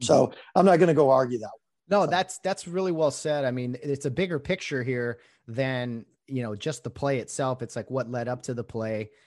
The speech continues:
Speaker 2: How, you know, if we had fixed those things, then it wouldn't even got to that point. So that's
Speaker 1: Mm-hmm.
Speaker 2: usually how
Speaker 1: Yeah.
Speaker 2: the anal-, analytical <laughs> side of baseball goes with arguments and things. But,
Speaker 1: Yeah.
Speaker 2: but I think, like, for, I gotta tell you, Randy, like, it's one of the,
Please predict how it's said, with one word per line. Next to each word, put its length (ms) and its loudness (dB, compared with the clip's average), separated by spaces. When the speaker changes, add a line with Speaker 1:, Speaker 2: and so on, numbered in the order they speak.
Speaker 2:
How, 360 -4
you 120 -8
know, 100 -8
if 140 -10
we 100 0
had 120 0
fixed 260 -6
those 200 0
things, 360 -4
then 120 -4
it 80 -6
wouldn't 200 -2
even 140 -4
got 180 -2
to 100 -8
that 180 -6
point. 280 -10
So 180 -6
that's 220 2
Speaker 1:
Mm-hmm. 100 -6
Speaker 2:
usually 380 -4
how 320 0
Speaker 1:
Yeah. 140 -2
Speaker 2:
the 180 -10
anal-, 400 -6
analytical 680 -4
<laughs> 120 -12
side 240 0
of 280 -8
baseball 440 2
goes 300 2
with 180 0
arguments 480 0
and 120 -6
things. 260 -4
But, 160 4
Speaker 1:
Yeah. 60 6
Speaker 2:
but 140 4
I 100 4
think, 340 -6
like, 240 0
for, 280 -4
I 100 -2
gotta 160 -2
tell 160 -2
you, 100 -2
Randy, 220 -4
like, 140 -6
it's 220 -2
one 160 -2
of 60 -2
the, 140 -8